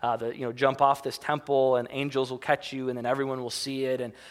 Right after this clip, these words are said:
uh, you won't have to go through all the hard work of convincing them that, that you're the Messiah. You just, they'll just know," right? And,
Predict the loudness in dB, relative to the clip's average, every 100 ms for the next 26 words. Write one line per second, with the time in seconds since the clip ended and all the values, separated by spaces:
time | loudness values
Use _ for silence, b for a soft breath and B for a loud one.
0 | B -6 -6 -4 -2 0 -2 0 -2 -2
1 | -6 -2 6 6 4 0 0 0 -2 -2
2 | -10 -8 -2 0 0 -4 -6 -8 -12 -10
3 | -8 -6 -8 -4 0 2 0 0 -6 -2
4 | -2 0 -2 4 4 4 4 4 2